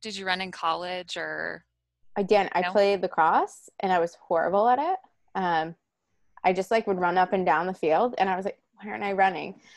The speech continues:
Speaker 2: Um, and I think, like, my senior, no, maybe it was my sophomore year, I started to run marathons. Um, and then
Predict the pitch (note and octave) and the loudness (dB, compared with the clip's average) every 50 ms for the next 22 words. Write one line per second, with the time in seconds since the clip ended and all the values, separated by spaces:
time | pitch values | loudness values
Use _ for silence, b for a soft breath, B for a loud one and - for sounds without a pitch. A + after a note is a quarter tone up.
0 | B B - - G#3+ G#3 G3 F#3 F3+ F3+ F3+ F#3 B B B B B - G3+ G#3+ | B B 0 2 4 6 6 4 2 0 -2 -6 B B B B B -6 -4 -2
1 | A3+ B3 D#4 F4+ - A#4 A4+ F#4 D#4+ A#3 A3 - - - C4 C4 C4 C4 C4 B3+ | 0 0 0 0 0 -2 0 0 0 0 -2 -2 -4 -4 -2 0 0 2 0 0
2 | B3 A#3+ A#3+ A#3+ A#3+ A#3 A3+ A3 A3 G#3 G3+ - - A3+ A#3+ C4 C#4+ C#4+ C#4 C#4+ | 0 0 0 2 2 2 2 2 0 -2 -4 -4 -2 -2 0 0 0 0 0 -2
3 | D4 D#4+ F#4 A4 A#4 A4+ G#4+ - E4+ D4+ B3+ A3+ - A3 G3+ G3+ - G#3+ G3 F#3+ | -2 -2 0 0 0 0 -2 -2 -4 -4 -4 0 2 4 4 4 2 0 -2 0
4 | F3 D#3+ D3+ E3 G#3 - G#3 G3 G3 G3 F#3+ - G3+ F#3 F#3 F3+ F3 F3+ F3 E3 | 2 2 2 2 2 2 2 2 2 2 0 0 0 0 0 0 0 2 2 4
5 | E3 E3+ - F#3 E3 D#3 D3+ D3+ D3+ F3 G#3+ G#3 - - b b b b b b | 2 2 2 2 2 2 0 0 -2 -4 -8 -10 -14 -18 b b b b b b
6 | b b b _ _ _ - G3 G3 F#3+ F3+ F3 F3 E3+ E3+ E3+ - - G#3 G#3+ | b b b _ _ _ 0 2 4 6 6 6 6 6 4 2 0 0 0 2
7 | G#3 G3+ G3+ G3+ G3+ G3+ G3+ G3+ G3 G3 G3 G3 F#3+ F#3+ G3 G3 | 2 2 2 2 4 2 2 2 0 0 -2 -2 -4 -6 -6 -8